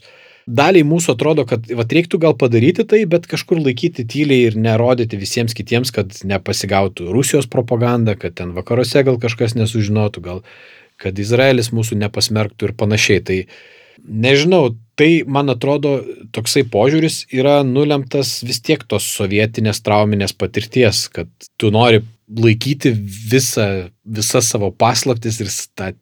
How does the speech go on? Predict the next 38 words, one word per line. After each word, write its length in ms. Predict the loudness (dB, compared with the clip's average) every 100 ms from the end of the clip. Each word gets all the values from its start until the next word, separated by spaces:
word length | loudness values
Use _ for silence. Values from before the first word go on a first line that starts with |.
| _ -4
tiesą, 400 | 2 2 0 -2
kuri 240 | 2 2 2
yra 160 | 2 2
galbūt, 400 | 0 -2 -2 -6 -6
e, 160 | -4 -4 -6
apie 160 | -6 -2
kurią 220 | 2 2
nesinori 520 | 0 -2 -2 0 0
kalbėti 360 | -2 -2 -2 -2
su 80 | -6
kaimynais, 480 | -4 0 0 -2 -4 -16 -20 -20 -20
tu 140 | -6 0
nori 180 | 4 4
ją 140 | 4
laikyt 300 | 2 -2 -6
užtraukęs 480 | -6 0 0 0 -4 0
užuolaidas 500 | 2 4 2 -2 -4
virtuvėje 540 | -6 -2 0 2 0
ir 60 | -2 -6
paslėpęs, 580 | -4 2 2 2 -4 -4 -8
e, 120 | -14 -14 -12 -12
ir 80 | -6
niekam 380 | -2 -2 0 0
jos 160 | 0 0
nerodyt, 500 | 2 2 2 -6 -2
nes, 220 | 0 0 -4 -4
e, 320 | -4 -4 -4
labai 300 | -2 2 2 2
svarbu 320 | -2 0 0
yra, 140 | -2
ką 220 | 0 0 0 -4
kas 160 | -4 -4
apie 140 | -6
tave 260 | -4 -4 -4
pagalvos. 580 | -6 -6 -6 -6 -8 -14 _ _ -20 _
Tai 140 | -4 0
man 140 | 2 4
atrodo, 240 | 4